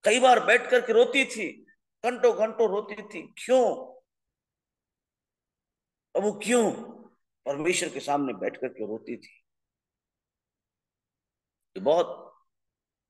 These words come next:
जो बहन लोग हैं वो इस बात को समझ सकते हैं। जिसका संतान नहीं होता, वो लोग अलग दृष्टि से उसको देखते हैं,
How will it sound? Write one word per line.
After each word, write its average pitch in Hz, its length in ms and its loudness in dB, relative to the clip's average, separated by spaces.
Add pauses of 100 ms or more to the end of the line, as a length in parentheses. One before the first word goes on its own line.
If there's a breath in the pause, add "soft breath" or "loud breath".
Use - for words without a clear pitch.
(220)
जो 117 180 2
बहन 135 280 0
लोग 165 280 -2
हैं 160 80 -2
वो 151 80 0
इस 135 80 -4
बात 131 280 0
को 131 80 -10
समझ 143 240 -10
सकते - 340 -12
हैं। 110 280 -12 (880)
जिसका 120 200 -4
संतान 131 420 -2
नहीं 135 120 -4
होता, 127 320 -2 (680)
वो - 20 -10
लोग 113 480 -6
अलग 135 260 0
दृष्टि 127 300 -8
से 104 240 -8
उसको 98 220 -14
देखते 110 320 -10
हैं, - 220 -18